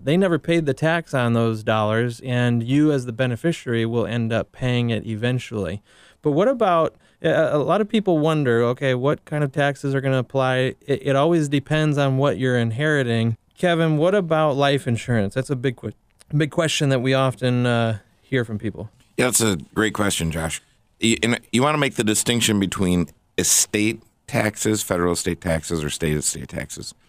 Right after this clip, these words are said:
Speaker 2: and income taxes. So when you look at it from an income tax perspective, life insurance proceeds are income tax free.
Speaker 1: What about real estate? Like, uh, y-, you inherit a house from your parents.
Speaker 2: If I inherit a house from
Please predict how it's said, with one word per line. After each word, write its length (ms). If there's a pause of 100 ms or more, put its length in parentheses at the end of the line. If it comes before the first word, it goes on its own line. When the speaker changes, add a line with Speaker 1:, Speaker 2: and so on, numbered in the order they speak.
(160)
Speaker 2:
and 200
income 380
taxes. 600
So 500 (180)
when 120
you 100
look 180
at 100
it 140 (120)
from 180
an 180
income 440
tax 280
perspective, 720 (120)
life 320
insurance 440
proceeds 600 (160)
are 340 (140)
income 420
tax 320
free. 280 (160)
Speaker 1:
What 100
about 200
real 260
estate? 340
Like, 320
uh, 300 (180)
y-, 100
you 720
inherit 580
a 100
house 340
from 200
your 100
parents. 500 (260)
Speaker 2:
If 140
I 100
inherit 600 (320)
a 80
house 340
from 440